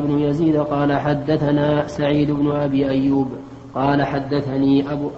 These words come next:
قال: حدثني، قال: حدثني أبو الأسود عن عروة بن الزبير عن عائشة رضي الله عنها أنها قالت: كان النبي صلى الله عليه وسلم إذا صلى ركعتي الفجر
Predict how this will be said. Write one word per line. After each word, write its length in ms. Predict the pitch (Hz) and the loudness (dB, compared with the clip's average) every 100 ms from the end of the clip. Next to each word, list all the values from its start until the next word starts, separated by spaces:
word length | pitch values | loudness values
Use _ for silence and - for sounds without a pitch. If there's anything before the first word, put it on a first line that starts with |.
| - | -6
قال: 320 | 147 147 147 | -2 2 2
حدثني، 800 | 147 147 139 160 160 147 147 151 - - | 2 -2 0 0 2 2 4 2 0 0
قال: 200 | 156 160 | 2 2
حدثني 680 | 165 151 160 147 147 151 160 | 0 0 0 2 2 2 0
أبو 140 | 151 | 0
الأسود 560 | 151 151 - 139 131 120 - - - | 0 -2 -2 -2 -2 -4 -12 -14 -2
عن 240 | 135 143 | 2 4
عروة 340 | 135 147 135 135 | 4 2 0 -2
بن 200 | 131 139 | 0 2
الزبير 580 | 139 143 143 147 147 147 | 2 0 0 2 4 4
عن 100 | 156 | 4
عائشة 460 | 143 147 147 143 | 2 0 0 -2
رضي 220 | 143 143 151 | -2 0 0
الله 440 | 147 147 135 139 | 0 0 0 0
عنها 360 | 165 143 151 151 | 2 2 2 2
أنها 420 | 151 139 135 139 | 2 0 -2 -4
قالت: 460 | 135 147 147 143 143 - - - - | -2 0 2 0 -2 -8 -16 -10 2
كان 220 | 143 160 | 6 8
النبي 420 | 156 143 156 147 | 6 6 4 2
صلى 220 | - 131 | 0 -2
الله 440 | 135 135 135 135 143 | 0 0 2 0 0
عليه 400 | 147 143 143 147 | 0 2 2 2
وسلم 520 | 139 - 135 139 139 | 0 -2 -2 -2 -2
إذا 380 | 139 147 143 147 | -2 -2 -2 -2
صلى 320 | 147 151 147 | 0 0 2
ركعتي 560 | 147 143 127 127 131 135 | 0 -2 -4 -4 -2 -2
الفجر 380 | 131 143 131 | -2 -2 -2